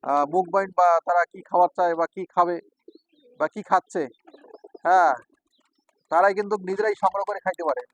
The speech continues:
আহ, বা আমরা বুঝতে পারি। তারা কিন্তু নিজেরাই, আহ, খাবার তারা খায়, আমরা কিন্তু, আমরা লক্ষ্য রাখলে হয় যে কবুতরগুলো কি খাচ্ছে বা কি খাবার চাচ্ছে বা কি খেয়ে বেড়াচ্ছে,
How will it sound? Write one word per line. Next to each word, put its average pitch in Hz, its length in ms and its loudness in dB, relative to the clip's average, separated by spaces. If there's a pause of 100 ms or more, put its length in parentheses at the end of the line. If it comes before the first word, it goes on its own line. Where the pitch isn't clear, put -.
(120)
আহ, 135 180 -4
বা 156 280 2 (640)
আমরা 160 160 -2
বুঝতে 180 340 -4
পারি। 139 180 0 (2250)
তারা 175 160 4
কিন্তু 190 160 -6
নিজেরাই, 202 280 0
আহ, 175 680 0 (1040)
খাবার 202 260 4 (280)
তারা 208 200 4
খায়, 220 200 2
আমরা 202 240 2
কিন্তু, 196 160 -6
আমরা 185 480 2
লক্ষ্য 190 180 0
রাখলে 208 280 2
হয় 165 220 2 (180)
যে 170 200 -2
কবুতরগুলো 185 400 -4
কি 208 180 -16
খাচ্ছে - 420 -10
বা 151 160 0
কি 185 180 -14
খাবার 165 360 0
চাচ্ছে - 280 -6 (1000)
বা 311 100 0
কি 208 160 -8
খেয়ে 202 260 -2
বেড়াচ্ছে, 175 360 2